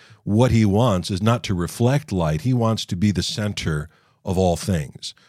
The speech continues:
It says, "On the day that you were created, they were prepared." This is verse fourteen. "You were an anointed guardian cherub.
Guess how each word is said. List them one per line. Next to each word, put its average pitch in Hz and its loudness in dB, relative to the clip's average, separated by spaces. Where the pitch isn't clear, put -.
It 101 0
says, 113 -4
"On 107 0
the 95 2
day 117 2
that 131 2
you 117 4
were 110 2
created, 104 0
they 117 4
were 104 2
prepared." 87 -4
This 87 -6
is 82 -10
verse 87 0
fourteen. 82 -4
"You 98 2
were 101 2
an 98 2
anointed 110 0
guardian 104 2
cherub. 80 -4